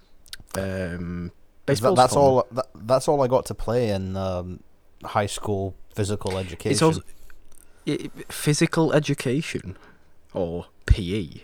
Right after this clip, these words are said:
Speaker 1: to, or gym class to most people. Um, physical education. It, I mean, that is what it stands for, but does anybody call it physical education? I certainly don't. It sounds a bit, like, suspect.
Speaker 2: The
Speaker 1: Especially when,
Speaker 2: snobs,
Speaker 1: um,
Speaker 2: the snobs call it that.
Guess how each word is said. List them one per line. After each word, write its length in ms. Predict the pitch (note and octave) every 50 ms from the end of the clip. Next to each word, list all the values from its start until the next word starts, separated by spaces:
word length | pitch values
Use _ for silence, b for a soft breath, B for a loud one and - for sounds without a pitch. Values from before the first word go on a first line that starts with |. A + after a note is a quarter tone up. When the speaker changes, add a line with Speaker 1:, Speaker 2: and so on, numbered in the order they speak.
| - -
Speaker 1:
to, 300 | - - A1+ G#1+ - -
or 260 | - E2 - - - - B B B B
gym 320 | F#2 F2+ G#2 G2 G2 G#2 F#2
class 400 | - - - C#2 C#2 - - -
to 120 | - G2+ E2+
most 420 | D#2+ E2 E2+ D#2+ - - - -
people. 460 | - D#2 C2+ - - - D2 - - B B B B B B B B B B
Um, 560 | - - E2+ E2 D#2 D#2 D#2 - - E2 - - - - - - _
physical 640 | - - - - A2+ G#2+ B2 D3+ - - D#3 C#3+
education. 680 | C3 B2 B2+ - D3+ - - - G#2 G2 G2+ - - -
It, 180 | C3 D3+ E3 F#3+
I 140 | F#3+ F#3
mean, 160 | F#3 F#3 F#3 F3+
that 220 | F#3 A3 A#3 G3
is 120 | D3+ C3+
what 100 | C3 B2
it 120 | - - -
stands 300 | - A2 A#2 B2+ B2 -
for, 220 | - G2+ F#2 F2
but 160 | F2 F2+ - - b b b b b b b b b b b b - - - - -
does 180 | - B2+ - -
anybody 340 | B2+ C3 C3 B2+ C3 C3 B2+
call 380 | - - - B2+ B2+ C3 C3+
it 100 | C3 -
physical 560 | - - - C#3 B2+ - B2+ - - A#2+ A#2 B2
education? 580 | B2 C3 - A#2+ - - B2+ B2 B2 - -
I 180 | F#2+ F#2+ G2+ C3+
certainly 360 | - - B2+ A2+ D2 F2+ F#2+
don't. 180 | G2+ B2+ G#2 A#2
It 80 | A#2+
sounds 240 | - - D#3+ F#3 F#3
a 40 | F#3+
bit, 180 | F3+ D3 -
like, 220 | - G#2 G2+ - -
suspect. 800 | - - D3 C3+ - - - F#2+ E2 - - - - - - - - b b b b b b b b b b b b b
Speaker 2:
The 80 | - B2+
Speaker 1:
Especially 420 | A2+ A2 C#3+ C#3 B2+ C3 C3+ C3
when, 400 | A#2+ B2 A#2 A2 G#2 G#2+ G#2+ G#2+
Speaker 2:
snobs, 280 | G#2+ G#2 G2 G2 G2+ F#2+
Speaker 1:
um, 60 | G2
Speaker 2:
the 100 | G#2 A2
snobs 440 | - - C3 A#2+ A#2 A2+ G#2+ - A#2+
call 260 | - - G#2+ G2 G#2
it 100 | F2+ -
that. 220 | - G2+ G2 -